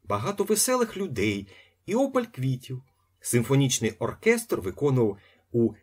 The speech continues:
білій раковині танок комарів. У Лермонтовській галереї продавали нарзан. Нарзаном торгували в кіосках і на рознос.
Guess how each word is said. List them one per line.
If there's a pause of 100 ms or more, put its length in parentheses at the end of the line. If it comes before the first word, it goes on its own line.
білій
раковині
танок
комарів. (680)
У
Лермонтовській
галереї (200)
продавали
нарзан. (580)
Нарзаном (260)
торгували
в
кіосках
і (280)
на
рознос.